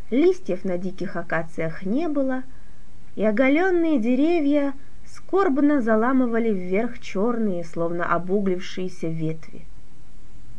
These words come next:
Дожди, размывая известняк и скудную землю, оставили на камнях грязные разводы и мусор.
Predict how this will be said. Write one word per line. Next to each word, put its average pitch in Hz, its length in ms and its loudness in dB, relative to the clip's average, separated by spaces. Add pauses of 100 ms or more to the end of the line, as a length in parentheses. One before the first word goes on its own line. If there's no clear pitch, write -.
(480)
Дожди, 185 760 0 (280)
размывая 220 800 2
известняк 214 680 0
и 220 40 0
скудную 202 580 2
землю, 226 600 2 (380)
оставили 330 500 0
на 277 140 4
камнях 254 680 2 (460)
грязные 254 760 4
разводы 214 640 2
и 220 180 -2
мусор. 214 540 0